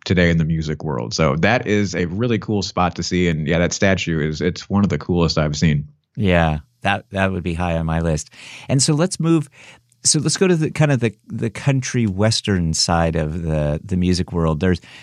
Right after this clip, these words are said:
Speaker 2: there's statues and, and great locations for, for all of those folks too. Do I understand correctly? Is there a Dolly Parton statue too?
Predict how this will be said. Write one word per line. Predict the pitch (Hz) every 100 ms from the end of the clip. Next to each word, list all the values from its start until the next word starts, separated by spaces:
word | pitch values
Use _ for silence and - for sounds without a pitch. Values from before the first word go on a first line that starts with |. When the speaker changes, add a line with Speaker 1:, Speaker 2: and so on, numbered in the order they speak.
| -
Speaker 2:
there's | 107 95
statues | - 107 120 - 117 113 113 95
and, | 85 85 85 -
and | 92 85 80 80
great | - 101 113
locations | 104 110 101 - 104 101
for, | - 104 -
for | - 104 98
all | 107 117 113
of | 98
those | 101 110 120
folks | 107 -
too. | 101
Do | 101 131
I |
understand | 175 196 165 151
correctly? | - 131 131 110
Is | 110 120
there | 135
a |
Dolly | 123 101 120 123
Parton | - 110 127 143 143
statue | - 139 151 - 151
too? | 151 127 147